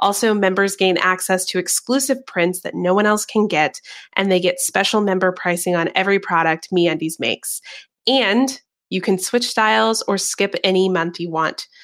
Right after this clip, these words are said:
To get fifteen percent off your first pair, free shipping, and a one hundred percent satisfaction guarantee, get your butt over to meundies dot com slash M I L L.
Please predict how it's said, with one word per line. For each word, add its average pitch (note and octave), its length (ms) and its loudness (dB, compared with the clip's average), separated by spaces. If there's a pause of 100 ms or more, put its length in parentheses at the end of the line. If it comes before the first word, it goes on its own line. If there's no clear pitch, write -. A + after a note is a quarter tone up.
(340)
To - 80 -6
get G3 200 4
fifteen G3 340 0
percent G3 300 -2
off F#3+ 160 -2
your F#3 100 0
first F#3 280 -2
pair, G#3 320 0
free G3+ 260 0
shipping, G#3 500 0
and G3 180 2
a G3 40 2
one F#3 180 2
hundred A#3 420 0
percent G#3 340 -2
satisfaction F3+ 720 0
guarantee, F3+ 640 -2 (340)
get A3+ 160 2
your G3 300 -2
butt A#3 340 2
over G3 220 2
to F#3 60 4
meundies A3+ 680 2
dot G3+ 240 0
com A#3 360 2
slash G#3 520 0
M G#3 240 0
I F#3+ 380 2
L F#3 260 0
L. E3 380 -4